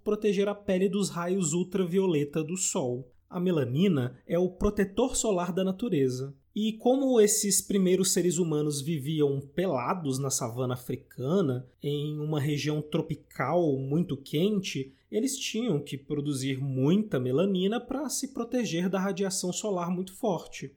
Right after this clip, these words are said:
Por isso a pele negra. Mas quando grupos foram pra Europa, que é uma região mais fria e com menos radiação solar direta,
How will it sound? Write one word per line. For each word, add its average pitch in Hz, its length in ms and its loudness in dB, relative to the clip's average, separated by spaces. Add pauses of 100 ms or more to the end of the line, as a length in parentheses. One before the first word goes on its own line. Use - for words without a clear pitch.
(140)
Por 196 180 6
isso 175 300 2
a 139 60 -2
pele 131 300 -2
negra. 120 460 -8 (380)
Mas 208 300 -2
quando 233 340 0
grupos 180 460 2
foram 160 320 2
pra 147 200 0
Europa, 135 640 0
que - 160 -8
é 143 60 0
uma 135 160 -4
região 131 340 -2
mais 123 400 -6 (120)
fria 135 460 2 (200)
e 165 140 -6
com 175 280 -4
menos 160 420 0
radiação 135 520 -4
solar 123 380 -8
direta, 123 680 -2